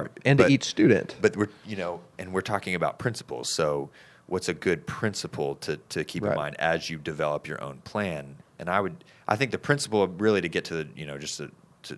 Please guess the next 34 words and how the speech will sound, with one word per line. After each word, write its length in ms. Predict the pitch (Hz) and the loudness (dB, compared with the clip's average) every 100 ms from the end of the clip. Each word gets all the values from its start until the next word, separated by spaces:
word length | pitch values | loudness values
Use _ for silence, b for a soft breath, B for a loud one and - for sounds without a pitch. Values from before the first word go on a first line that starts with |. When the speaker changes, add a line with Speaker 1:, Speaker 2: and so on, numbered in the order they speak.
| - | -12
Speaker 1:
to, 120 | 90 69 _ _ - | -12 -12 _ _ -18
you 100 | 71 | -16
know, 80 | |
get 180 | 65 71 | -12 -12
to 80 | - | -12
the 80 | - | -18
point 320 | - 80 71 | -12 -10 -10
of 80 | 67 | -10
what 140 | 67 | -10
we're 80 | - | -8
saying 300 | - 69 69 | -8 -10 -10
is 220 | 65 65 - b b b | -14 -16 -18 b b b
the 80 | - | -10
principle 600 | - - 151 147 - 85 - | -8 0 0 0 -2 -2 -2
is 600 | 78 73 71 69 - - b b b b b _ _ _ _ _ _ _ _ _ _ - | -4 -2 -4 -6 -6 -8 b b b b b _ _ _ _ _ _ _ _ _ _ -16
you 360 | 90 107 117 87 85 - _ _ _ 80 | -4 -2 -2 -6 -20 -20 _ _ _ -8
be 240 | - 80 - | -2 0 0
in 100 | 92 | -2
a 120 | 85 | -2
relationship 840 | 80 73 73 80 - 90 - 87 | -4 -4 -4 -4 -6 -4 -4 -4
with 140 | 87 82 | -4 -2
your 160 | 90 | -2
child 420 | 87 - 92 92 90 | 0 2 4 4 0
as 140 | 87 | -4
you 80 | 90 | -6
do 180 | 90 92 | -2 0
this 560 | 95 92 - - - - - | 0 0 -4 -8 -10 -16 -14
and 320 | 78 76 71 | -10 -8 -10
facilitate 720 | - 82 - 82 87 - 90 | -8 -6 -2 0 0 0 -2
relationship 800 | 92 90 90 - 90 - 92 - - | 0 -2 -2 -4 -6 -2 -2 -2 -4
as 160 | 82 | -4
opposed 580 | 80 - 92 82 82 - | -4 -2 0 0 0 -6
to, 480 | - 80 76 73 71 b b b b b _ _ | -4 -4 -4 -4 -8 b b b b b _ _
uh, 400 | - 73 67 65 | -2 -2 -2 -4